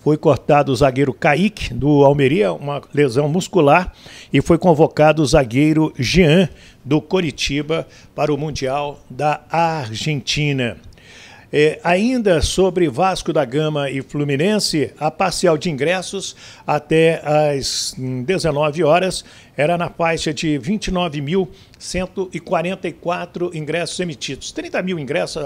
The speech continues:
arredondando. Vamos ter um ótimo público, com certeza,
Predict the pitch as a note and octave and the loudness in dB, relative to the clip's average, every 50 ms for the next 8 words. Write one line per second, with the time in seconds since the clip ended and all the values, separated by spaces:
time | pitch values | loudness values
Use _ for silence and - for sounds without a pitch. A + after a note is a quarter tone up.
0 | - - - C#3+ C3 A#2+ D#3+ E3 E3+ D#3 C#3 A#2 C#3+ D#3 F3 F3+ - - - - | -10 -10 -10 -8 -4 -2 -2 -2 -2 -6 -2 -2 -2 -2 -2 -4 -10 -18 -20 -20
1 | - - - _ - D#3+ F3+ - - E3+ E3 E3 D3+ C#3+ E3 F3+ - - F3+ D#3 | -20 -20 -10 _ -8 -6 -6 -6 -6 -6 -6 -4 -4 -2 -2 -4 -4 -6 -8 -8
2 | C3 - - C#3+ D3 D3 D3+ - E3+ D3 - E3+ D#3+ - - E3 C#3+ - - C3+ | -8 -6 -6 -6 -6 -6 -8 -8 -8 -6 -4 -4 -4 -2 -2 -4 -4 -2 -2 0
3 | C#3 D3+ C3+ B2 D#3 D3+ | 0 0 0 0 0 0